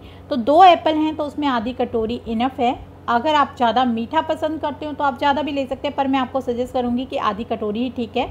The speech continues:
और एक कटोरी पानी ले लिया है। अब इसे मैं चीनी को घुलने दूँगी पानी में, तो लगभग तीन से चार मिनट में ये अच्छे से पानी में घुल जाएगी।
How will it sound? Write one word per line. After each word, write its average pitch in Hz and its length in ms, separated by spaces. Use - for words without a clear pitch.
और 262 140
एक 320 300
कटोरी 262 340
पानी 214 260
ले 185 160
लिया 180 220
है। 185 140
अब 254 180
इसे 285 220
मैं 294 260
चीनी 254 280
को 285 180
घुलने 226 400
दूँगी 262 320
पानी 247 320
में, 294 140
तो 254 80
लगभग 277 420
तीन 339 260
से 302 320
चार 247 240
मिनट 240 360
में 240 80
ये 240 120
अच्छे 233 380
से 269 180
पानी 208 280
में 214 160
घुल 240 260
जाएगी। 262 440